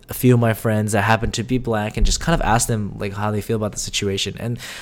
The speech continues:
this is what I can do for the most part, just as one person. And I'm really all for equality and races coming together,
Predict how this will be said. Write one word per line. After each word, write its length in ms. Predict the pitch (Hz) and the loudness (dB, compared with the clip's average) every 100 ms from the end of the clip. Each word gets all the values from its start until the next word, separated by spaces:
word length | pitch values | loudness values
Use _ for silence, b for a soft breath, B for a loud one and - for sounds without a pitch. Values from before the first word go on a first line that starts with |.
| B | B
this 180 | 143 165 | 0 4
is 80 | 175 | 4
what 160 | 165 | 6
I 80 | 160 | 6
can 180 | 165 135 | 4 2
do 180 | 120 117 | 4 4
for 200 | - 107 | 2 0
the 80 | |
most 260 | 101 104 110 | 0 0 0
part, 220 | 131 113 | 2 2
just 180 | 113 - 107 | 0 -2 -2
as 180 | 104 | -4
one 300 | 101 104 107 | -2 -2 -4
person. 420 | 95 95 92 - - - B B B B | -6 -8 -6 -8 -12 -8 B B B B
And 420 | 101 98 87 123 - _ _ _ _ - - - | -4 -2 -4 -10 -20 _ _ _ _ -20 -18 -6
I'm 360 | 113 110 113 113 | -2 -2 0 4
really 280 | 123 127 | 6 6
all 240 | 127 101 107 | 4 2 0
for 360 | - 107 101 | -2 0 0
equality 720 | 98 - 113 110 117 113 110 110 B B B B | -2 -2 0 4 4 2 0 -4 B B B B
and 240 | 95 90 | -2 0
races 380 | 95 101 - 104 | 0 0 -2 -2
coming 260 | - 104 101 | 0 0 -2
together, 680 | - 113 117 120 117 117 | -4 0 4 6 6 4